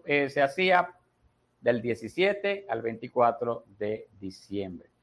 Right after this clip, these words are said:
Entonces, esa práctica pagana se mezcló con el cristianismo y se extendió por las regiones de los países que hoy conocemos como Alemania,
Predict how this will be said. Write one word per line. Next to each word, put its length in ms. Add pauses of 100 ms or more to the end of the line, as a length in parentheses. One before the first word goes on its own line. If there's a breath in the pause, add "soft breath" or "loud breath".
(280)
Entonces, 400
esa 280
práctica 1120
pagana 640
se 240
mezcló 500
con 160
el 160
cristianismo 840 (340 soft breath)
y 220
se 440
extendió 1040
por 220
las 220
regiones 720 (360)
de 120
los 180
países 720
que 120
hoy 160
conocemos 640 (340)
como 280
Alemania, 1200